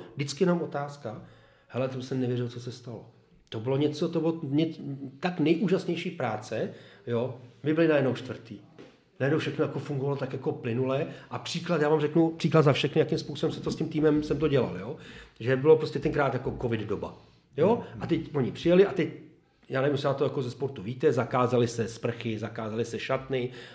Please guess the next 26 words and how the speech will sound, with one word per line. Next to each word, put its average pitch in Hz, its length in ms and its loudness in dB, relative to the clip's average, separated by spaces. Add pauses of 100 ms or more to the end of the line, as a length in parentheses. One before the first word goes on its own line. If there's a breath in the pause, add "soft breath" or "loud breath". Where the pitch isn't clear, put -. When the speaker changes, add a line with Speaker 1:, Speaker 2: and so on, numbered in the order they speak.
(100)
Speaker 1:
Jděte 240 220 4
sportovat, 180 520 2
ale 160 80 6
nesmíte 143 320 2
do 104 80 -4
sprchy, - 280 -2
nesmíte 127 280 0
do 104 80 -4
šatny. - 320 -10 (400 loud breath)
Tak - 140 -4
samozřejmě 123 400 4
tenkrát 113 420 2
to 101 100 -4
bylo 95 200 -4
léto, 165 280 4
teď 131 220 -4
jako 110 240 -6
vedro, 120 340 0
všechno, 127 280 -6
teď 113 140 -8
ty 127 100 -6
hráči 117 280 -4
jako 113 140 -8
po 117 80 -6
mně 117 120 -2
koukali 117 540 0